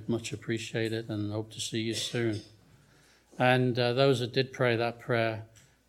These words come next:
please get into a church where they teach and preach the gospel. They believe the Bible being the Word of God, and grow in your faith and in the knowledge of the Lord Jesus Christ, and share your faith with others. Don't be ashamed.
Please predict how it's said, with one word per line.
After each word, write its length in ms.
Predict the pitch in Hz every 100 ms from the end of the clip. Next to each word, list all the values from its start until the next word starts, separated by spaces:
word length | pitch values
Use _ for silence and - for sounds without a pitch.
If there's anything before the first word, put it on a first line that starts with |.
| _
please 340 | - 131 120 110
get 220 | 110 127
into 260 | 127 117 113
a 60 |
church 420 | 107 127 123 120
where 100 | 113
they 140 | 107 107
teach 380 | - 127 117 -
and 120 | 107
preach 300 | 120 113 -
the 60 |
gospel. 420 | 101 113 110 - 107
They 140 | 107
believe 420 | 107 107 113 113
the 60 | 110
Bible 420 | 113 117 117 117
being 280 | 104 113 110
the 80 | 101
Word 260 | 110 110
of 160 | 110 107
God, 300 | 107 104 104 - _ _ _ _ _ _
and 140 | 113 104
grow 240 | 120 127
in 100 | 127
your 140 | 127 117
faith 560 | - 113 107 104 -
and 100 | 104
in 120 | 110 107
the 80 |
knowledge 420 | 110 113 110 104 107
of 100 | 98
the 80 |
Lord 280 | 104 107 107
Jesus 360 | 107 104 104 95
Christ, 380 | - 95 104 - _ _ _ - -
and 160 | 139
share 300 | 139 - 160
your 180 | 165 160
faith 380 | 135 143 131 147
with 140 | 131
others. 760 | 143 135 - - - - - _ _ _ _ _ _ _ _
Don't 260 | - 120 113
be 120 | 117
ashamed. 680 | 113 - 123 107 98 95